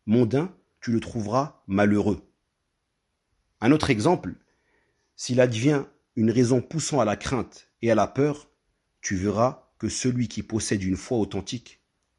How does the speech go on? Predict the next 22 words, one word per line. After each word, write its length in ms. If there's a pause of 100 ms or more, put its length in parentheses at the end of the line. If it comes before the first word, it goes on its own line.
(100)
naam, 300
avoir 260
le 80
corps 240
ferme, 380 (460)
avoir 300
le 80
cœur 240
ferme, 380 (520)
la 100
conscience 480
tranquille, 540 (500)
animé 360
de 100
quiétude, 560 (500)
gérant 320
ses 260
épreuves 540
avec 340
toutes 460
ses 160
pensées, 480